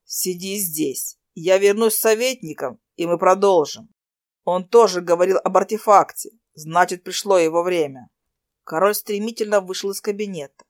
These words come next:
а Маргарета с облегчением подумала – что правильно сделала, отправив всех троих детей в летнюю резиденцию. Гнев спадёт, и король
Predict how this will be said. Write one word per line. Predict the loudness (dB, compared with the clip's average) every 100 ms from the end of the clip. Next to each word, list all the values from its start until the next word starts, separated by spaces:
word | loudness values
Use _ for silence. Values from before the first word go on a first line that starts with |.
| _ _ _ _ _ -8
а |
Маргарета | -2 2 4 2 -2
с | -4
облегчением | -4 -4 -8 -8 -6 -8
подумала – | -2 -2 -2 -6 -6 -10 -14 _ _ _ _
что | -14 -8
правильно | 2 2 2 0 -8
сделала, | -12 -6 -4 -4 -6 -14 _ _ _ _
отправив | 2 2 4 6 4
всех | 2 -6 -2
троих | 0 0
детей | -2 -10 -8 -6 -8
в | -4
летнюю | 0 0 0 -10
резиденцию. | -10 -8 -8 -8 -12 -14 -20 _ _ _ _ _ _
Гнев | -10 -6 -6
спадёт, | -6 -2 -2 2 0 0 _ _ _ _ _
и | -10
король | 0 4 4